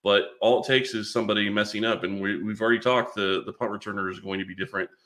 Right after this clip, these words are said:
And yeah, I did see somebody in the chat say, you know, Richie James fumbled one. Yes, I agree with you. That was a problem last week.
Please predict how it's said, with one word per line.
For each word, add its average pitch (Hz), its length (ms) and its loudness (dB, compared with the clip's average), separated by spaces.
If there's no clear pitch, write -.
And 101 120 -4
yeah, 101 120 4
I 104 80 6
did 123 200 6
see 120 160 0
somebody 104 460 0
in 98 80 -4
the 92 60 -4
chat 110 280 2
say, 98 220 0
you 95 160 -4
know, 95 80 -2
Richie 95 320 -6
James 101 300 -4
fumbled 107 340 -2
one. 92 240 -6
Yes, 104 240 0
I 90 180 4
agree 117 280 -2
with 95 160 -10
you. 90 160 -6
That 104 200 6
was 104 120 -2
a 98 60 -2
problem 110 340 4
last 85 260 -2
week. 87 300 -6